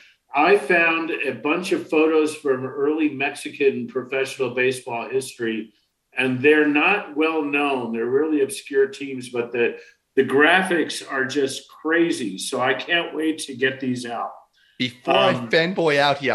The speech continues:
Speaker 2: 'cause I'm gonna, I don't wanna fanboy out too much. I wanna talk about Ebbets Field flannels, 'cause I went right away, put on the, I put on the Seals hat. I told you the jerseys I'm buying. What is it, and what products do you sell?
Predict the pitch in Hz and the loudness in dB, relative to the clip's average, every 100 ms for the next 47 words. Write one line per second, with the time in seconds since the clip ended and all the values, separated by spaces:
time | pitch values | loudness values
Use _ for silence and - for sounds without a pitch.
0 | 120 131 147 170 180 175 202 185 185 165 | 0 -2 -4 -2 2 2 2 -2 0 -2
1 | 165 160 151 139 - 135 113 - 123 147 | 0 0 2 0 -6 -6 -6 -4 -6 -4
2 | 196 202 185 - 139 - 135 156 - - | -4 -4 -10 -4 -4 -4 -6 -6 -10 -6
3 | 131 - - 117 107 95 - 110 117 139 | -6 -6 -4 -2 -2 -4 -4 -2 -2 0
4 | 160 156 147 143 139 143 143 135 120 - | 0 0 0 0 -2 -6 -6 -6 -6 -2
5 | 175 160 - 143 143 139 139 131 123 - | -2 -2 -4 -2 -2 0 0 0 0 -8
6 | _ _ 120 - 160 180 185 139 135 135 | _ _ -6 0 0 0 -2 0 0 0
7 | 131 123 117 117 117 113 _ _ _ 143 | -2 -4 -2 -2 -4 -8 _ _ _ -4
8 | 233 190 135 139 - 127 147 - 135 127 | 0 0 2 0 0 -2 -4 -2 -2 -2
9 | - - 110 - 107 - | -4 -10 -8 -4 -4 -6